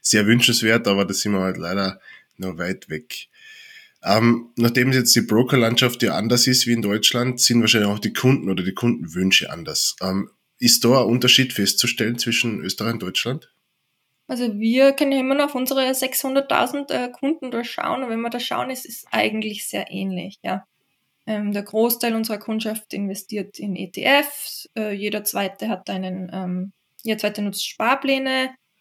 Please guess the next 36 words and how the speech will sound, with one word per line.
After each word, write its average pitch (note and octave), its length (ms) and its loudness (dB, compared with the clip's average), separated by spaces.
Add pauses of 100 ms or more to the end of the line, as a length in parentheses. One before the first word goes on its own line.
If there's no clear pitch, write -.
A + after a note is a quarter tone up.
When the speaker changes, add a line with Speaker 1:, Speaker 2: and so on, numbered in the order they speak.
(200)
Speaker 2:
neunzig A3 360 -2
Prozent G#3 440 -6
des A3 160 -4
Volumens G#3 360 -6
geht F#3 180 -10
in F3+ 100 -8
E F3 80 -10
T - 140 -14
Fs, - 380 2
also A3 180 -4
bei G#3 120 -4
uns A3 160 -4
sind G#3+ 240 -6 (640)
mehr G#3 200 0
als G#3+ 160 -2
zwei G#3+ 180 0
Drittel A3 440 -2
dieses, - 440 -10
äh, F#3+ 400 -6
sechzehn G3+ 420 -8
Milliarden G3 400 -4
verwalteten G3 540 -8
Vermögens F#3 560 -6
auch - 160 -12
in, F#3 180 -6 (440)
in F#3 120 -8
E F#3 80 -6
T - 120 -20 (160)
Fs A#3 120 -4
und G#3 160 -6
das - 160 -12
ist - 140 -10
auch G3 120 -14
in F#3 120 -8
Österreich - 520 -10
so. - 220 -8